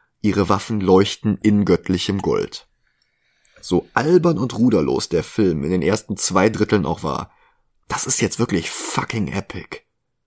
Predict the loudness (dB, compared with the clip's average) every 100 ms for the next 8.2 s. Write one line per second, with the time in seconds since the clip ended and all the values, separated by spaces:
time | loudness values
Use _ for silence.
0 | _ _ _ _ _ _ _ _ _ _
1 | _ _ -8 0 2 2 0 -2 -6 -4
2 | 0 0 2 0 2 2 0 -2 2 2
3 | 2 -4 _ _ _ _ 0 4 4 2
4 | 0 0 0 -2 -2 0 0 0 0 -2
5 | -6 -8 -6 -8 -12 -20 _ _ _ _
6 | _ _ _ _ _ _ _ -20 -4 -2
7 | 0 -2 -4 -12 -14 -4 0 2 0 -6
8 | -8 -14